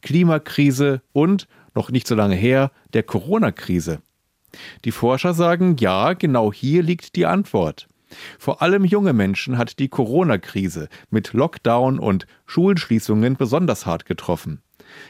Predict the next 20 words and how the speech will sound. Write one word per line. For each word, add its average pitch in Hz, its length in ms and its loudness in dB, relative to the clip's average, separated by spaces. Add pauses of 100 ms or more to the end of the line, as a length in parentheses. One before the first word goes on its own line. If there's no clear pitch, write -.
Klassenfahrten 110 880 0
und 98 300 -2 (140)
Schulentlassungsfeiern 135 1300 0
wurden 123 280 2
ersatzlos 143 600 -2
gestrichen. 156 600 -4 (560)
Viele 117 340 0
haben 104 240 2
sehr 127 200 0
darunter 95 360 0
gelitten. 85 480 -4 (280)
Das 120 260 -2
war 113 140 2
prägend. 113 680 -2 (340)
Jugend 160 520 2
kann 120 140 -2
man 120 140 0
eben 113 260 0
nicht 110 200 0
nachholen. 85 680 0